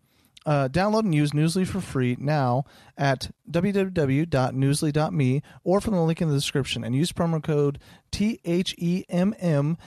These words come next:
that I will also put in the description and receive a one-month free premium subscription service.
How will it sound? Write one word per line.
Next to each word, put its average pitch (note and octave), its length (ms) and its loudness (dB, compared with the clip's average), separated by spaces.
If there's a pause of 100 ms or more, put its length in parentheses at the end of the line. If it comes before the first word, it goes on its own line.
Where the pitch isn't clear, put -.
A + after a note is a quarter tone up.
(140)
that - 160 -2
I D3+ 140 2
will D3 160 2
also G#3 320 0
put - 120 2
in C3+ 40 -4
the B2+ 100 -2
description B2+ 460 -6
and D3 100 -4
receive C3+ 320 -2 (180)
a C3+ 280 -2
one-month F#3 800 -2
free E3 260 -2
premium D#3 600 -2
subscription D#3+ 680 -6
service. - 400 -6